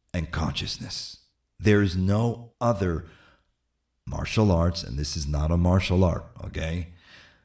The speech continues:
There is no combat system, okay? Because even combat systems such as Krav Maga is devoid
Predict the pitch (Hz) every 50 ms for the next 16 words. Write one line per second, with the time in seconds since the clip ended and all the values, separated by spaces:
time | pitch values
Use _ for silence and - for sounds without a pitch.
0 | _ - - 87 87 87 87 82 85 98 95 92 - - - 110 110 120 120 110
1 | 90 82 76 73 76 - - - 87 80 - - 80 69 55 - - - _ _
2 | - - - - - 82 80 82 80 73 82 80 - 87 85 87 85 - - -
3 | - - _ _ _ 107 104 110 107 101 117 110 101 - - 107 104 110 107 92
4 | 104 101 101 104 - - 104 98 92 - - 95 92 87 - - 92 90 - -
5 | 92 87 - - - - 90 87 87 90 82 82 87 85 82 80 98 98 95 87
6 | 80 76 78 - - - - - - - - _ _ _ _ - 107 95 92 90
7 | 78 76 85 85 113 107 95 82 80 80 85 98 98 95 92 78 64 62 - -
8 | -